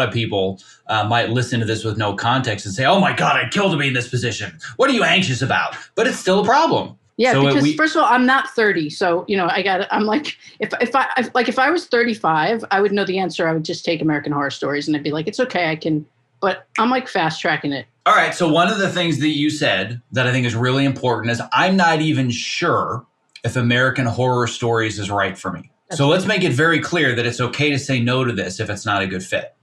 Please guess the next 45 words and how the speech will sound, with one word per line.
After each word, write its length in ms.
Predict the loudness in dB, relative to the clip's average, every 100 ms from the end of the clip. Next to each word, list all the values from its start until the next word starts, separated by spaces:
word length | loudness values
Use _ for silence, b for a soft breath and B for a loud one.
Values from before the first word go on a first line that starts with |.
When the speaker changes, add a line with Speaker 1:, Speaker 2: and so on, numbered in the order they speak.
| _
Speaker 2:
Okay. 80 | -2
Speaker 1:
But 160 | 0 2
because 460 | -2 0 2 2 2
it 160 | 0
is, 380 | 2 4 2 0
like 260 | -2 -2 0
you 120 | 0
said, 180 | 0 0
a 80 | -2
huge 400 | 0 0 0 -2
career-changing 840 | -2 0 0 0 -2 -2 -2 -2
opportunity, 840 | -2 -2 -6 -4 -2 -2 -4 -10 -12 _ _
if 360 | 2 4 2 -4 0
it 180 | 0
were 300 | 2 4 2
a 40 | 2
good 220 | 0 -2
fit 340 | -4 -4 -4 -8 -4
and 140 | -2
you 100 | 0
had 320 | 0 -2 -4
certain 380 | -8 -2 -2 -2
questions 460 | 0 0 2 0 2
answered, 580 | 2 2 0 -4 -6 -12 _ _ _ _ _ -2
does 160 | 0
that 240 | 2 2 2
all 200 | 2 2
of 60 | 0
a 40 |
sudden 200 | 0 0
rise 400 | 2 2 2 0
to 80 | -6
the 100 | -6
top 280 | -2 0 0
of 80 | -4
the 120 | -4
list? 380 | -4 -6 -12 -8
So 100 | 0
let's 240 | 2 2 0
say 160 | 0
you 180 | 2 0
can 180 | 0 0
only 320 | 0 2 0
choose 400 | -2 0 0 0
one. 360 | -2 -4 -4 -6